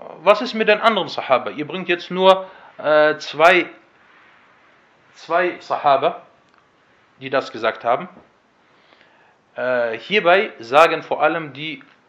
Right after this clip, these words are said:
äh, Usul-Gelehrten, es ist nicht bekannt, dass einer der Sahaba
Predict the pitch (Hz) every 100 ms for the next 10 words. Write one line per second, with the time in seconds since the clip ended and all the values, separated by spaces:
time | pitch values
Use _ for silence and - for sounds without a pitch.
0 | _ _ _ _ 131 131 127 - 151 -
1 | 202 180 143 123 117 190 220 - _ _
2 | _ _ - _ _ _ _ _ _ _
3 | _ _ _ _ _ - 156 - 156 170
4 | - 143 165 220 - 147 - 165 202 247
5 | - - _ - 143 143 - - 170 196
6 | 175 180 190 - 120 139 - 123 - 170
7 | 165 180 196